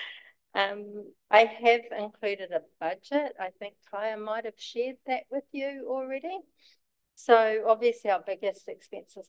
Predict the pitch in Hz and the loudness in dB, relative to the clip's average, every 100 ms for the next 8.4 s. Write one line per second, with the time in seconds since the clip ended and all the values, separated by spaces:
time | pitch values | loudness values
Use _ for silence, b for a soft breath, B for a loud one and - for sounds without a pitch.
0 | _ 196 185 185 175 170 156 156 190 262 | _ -6 -6 -8 -12 -10 -8 -6 -4 -6
1 | _ _ _ _ _ _ _ _ _ - | _ _ _ _ _ _ _ _ _ -8
2 | 190 175 165 165 170 160 - 208 185 185 | -4 -4 -6 -12 -14 -18 -8 -2 -2 -2
3 | 190 190 190 - - - - 226 220 208 | -4 -4 -6 -14 -16 -10 4 4 4 -6
4 | 202 196 220 220 190 190 190 180 175 180 | -4 -4 -4 -4 -6 -8 -10 -6 -8 -8
5 | 185 175 - 190 - 180 175 180 165 175 | -10 -10 -10 -12 -6 -6 -6 -6 -6 -8
6 | 175 175 196 165 170 175 156 165 165 180 | -16 -14 -10 -10 -10 -16 -10 -8 -8 -10
7 | 247 - _ 180 170 156 _ - 175 165 | -14 -20 _ -12 -12 -12 _ -20 -10 -6
8 | 160 170 269 | -6 -6 -8